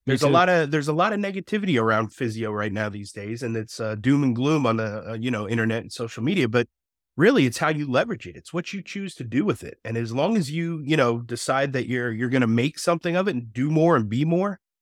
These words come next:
Speaker 2: I think it's one of the best professions in the world. So I'm certainly
Speaker 1: Phys-,
Speaker 2: not worried.
Speaker 1: physios, this is the,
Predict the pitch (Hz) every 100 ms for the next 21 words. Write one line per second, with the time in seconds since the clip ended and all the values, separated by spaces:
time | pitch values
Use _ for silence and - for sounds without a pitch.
0 | _ _ _ 127 135 127 131 131 127 117
1 | 120 120 - 120 117 113 117 104 107 101
2 | 95 85 - 95 92 - 123 120 - 107
3 | 190 92 92 90 95 180 185 147 117 104
4 | - _ 160 - 160 - 123